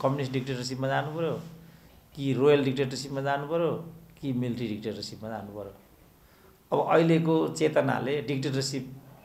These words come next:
अ, मान्दैन होला जस्तो लाग्छ मलाई। अहिलेको चेतनाले, अ, उदारमुखी शासन व्यवस्थाकै पक्षमा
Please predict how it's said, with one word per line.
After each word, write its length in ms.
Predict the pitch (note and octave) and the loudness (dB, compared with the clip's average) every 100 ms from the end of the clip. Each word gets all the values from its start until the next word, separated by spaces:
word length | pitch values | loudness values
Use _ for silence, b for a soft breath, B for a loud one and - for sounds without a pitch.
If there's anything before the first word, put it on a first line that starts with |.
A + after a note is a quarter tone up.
| - - | -20 -8
अ, 260 | C3+ A#2+ A#2+ | -4 -4 -4
मान्दैन 420 | B2 C3 D3+ D#3+ | 0 2 4 4
होला 180 | D#3+ D3+ | 8 8
जस्तो 220 | C#3+ C3+ | 6 2
लाग्छ 220 | C#3 C3 D3 | 0 0 0
मलाई। 280 | C3 B2+ C3 - - - - - - - - - - | 0 0 -2 -8 -16 -18 -20 -20 -20 -20 -20 -8 4
अहिलेको 320 | D3 D#3 D3+ | 6 6 0
चेतनाले, 840 | C3+ C#3 C#3+ C#3 C#3+ D3+ D3+ C#3+ - - E3 | 0 -2 0 0 2 4 4 2 -6 -14 -10
अ, 540 | D3 B2+ C3 B2+ B2+ - | -4 -2 0 -2 -4 -6
उदारमुखी 680 | D#3+ D3+ D#3 D3 C#3+ D3+ C#3+ | 4 8 8 8 -2 -4 -4
शासन 340 | C3 C3+ C3+ | 0 0 0
व्यवस्थाकै 880 | C#3 C3+ C3 B2+ C3+ C3 B2 B2+ F3 | -2 0 0 0 2 4 2 2 0
पक्षमा 600 | E3+ E3 - B2+ B2 D#3 | 2 0 0 -4 -4 -6